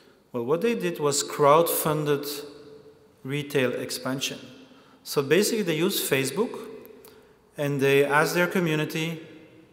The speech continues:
"Do you want to drink good coffee in your neighborhood?" "Yes." "Well, if yes, send us fifty euro, and if we have thirty thousand euro, we can rent this place for the next three years."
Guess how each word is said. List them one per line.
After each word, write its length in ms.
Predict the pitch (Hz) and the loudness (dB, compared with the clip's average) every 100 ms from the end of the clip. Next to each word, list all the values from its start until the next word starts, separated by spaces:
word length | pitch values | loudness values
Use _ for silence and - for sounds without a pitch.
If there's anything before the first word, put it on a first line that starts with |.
| _ _ | _ _
"Do 160 | - 135 | -6 -2
you 140 | 135 | 0
want 180 | 135 156 | 0 -2
to 80 | 147 | -2
drink 320 | 151 151 139 | -2 0 0
good 180 | 151 151 | -2 2
coffee 320 | 139 135 151 | 0 2 -2
in 60 | 156 | -2
your 140 | 160 | 0
neighborhood?" 520 | 180 170 135 113 - - - - - - - | 0 2 0 -2 -8 -14 -18 -20 -20 -20 -18
"Yes." 640 | 120 113 110 127 - - - | -12 -6 -6 -4 -6 -6 -8
"Well, 140 | 117 | -6
if 240 | 117 - - | -6 -6 -2
yes, 340 | 135 151 - - - - - - - - 156 - | -2 -2 -8 -12 -16 -20 -20 -20 -20 -20 -20 -12
send 380 | - - 139 | -8 -2 -2
us 140 | 135 131 | -2 -4
fifty 340 | - 151 196 | -4 -4 -4
euro, 440 | 185 139 127 160 202 | 0 2 2 2 0
and 120 | 151 | -4
if 120 | 143 | -4
we 120 | 147 | -4
have 180 | 139 127 | -4 -4
thirty 300 | - 147 147 | 2 4 4
thousand 360 | 147 143 143 147 | 2 2 2 -2
euro, 340 | 131 127 127 | -2 0 0
we 140 | 131 131 | -2 -4
can 560 | 139 123 123 120 135 135 | -4 -2 -2 -6 -8 -4
rent 300 | 131 135 135 | -4 -4 -6
this 160 | 127 - | -8 -4
place 320 | 127 123 - | -4 -2 -4
for 80 | 127 | -6
the 80 | |
next 300 | 120 120 - | -4 -6 -8
three 120 | - 117 | -8 -6
years." 480 | 120 127 - - | -6 -8 -10 -16